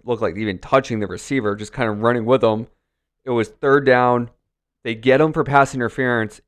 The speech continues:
If anything, it looked like maybe earlier in the play, it could have been a holding penalty. So you're looking at five yards instead of a spot foul, which on that play was about a twenty-yard difference, especially when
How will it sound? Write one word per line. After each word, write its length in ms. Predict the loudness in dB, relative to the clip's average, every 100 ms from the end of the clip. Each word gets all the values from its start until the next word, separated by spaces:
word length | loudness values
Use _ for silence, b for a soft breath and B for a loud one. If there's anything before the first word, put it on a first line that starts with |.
| -4
If 200 | -2 -2
anything, 560 | -2 0 0 0 -2
it 80 | 0
looked 240 | 0 0 0
like 100 | -2
maybe 240 | 0 0
earlier 420 | 0 0 0 -2
in 60 | -2
the 100 | -4
play, 280 | -6 -6 -6
it 80 |
could 160 | -6 -6
have 40 |
been 120 | -4 -6
a 40 |
holding 400 | -8 -8 -6 -6
penalty. 440 | -4 -6 -6 -8
So 120 | -8 -6
you're 140 | -4
looking 280 | -4 -4 -8
at 180 | -10 _
five 260 | -2 -2 0
yards 420 | 0 2 2 -2
instead 300 | -12 -4 -4
of 80 | -2
a 60 | -6
spot 440 | -8 -4 -4 -2
foul, 480 | 0 2 2 0 -6 b b -12
which 180 | -6
on 160 | -2 0
that 220 | 0 0
play 160 | 0 0
was 160 | 0
about 160 | 0 0
a 20 |
twenty-yard 800 | -2 -8 -6 -4 -2 2 2 0
difference, 640 | -4 -6 -6 -8 -8 -16 _ _ _ _ -20
especially 560 | -14 -4 -2 -2 0
when 420 | 0 0 -2 -4